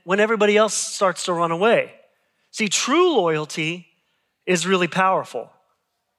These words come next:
And it was so moving to see these players, like, one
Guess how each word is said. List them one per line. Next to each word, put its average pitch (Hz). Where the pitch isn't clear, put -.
And 214
it 233
was 233
so 302
moving 240
to 180
see 214
these 202
players, 208
like, 151
one 240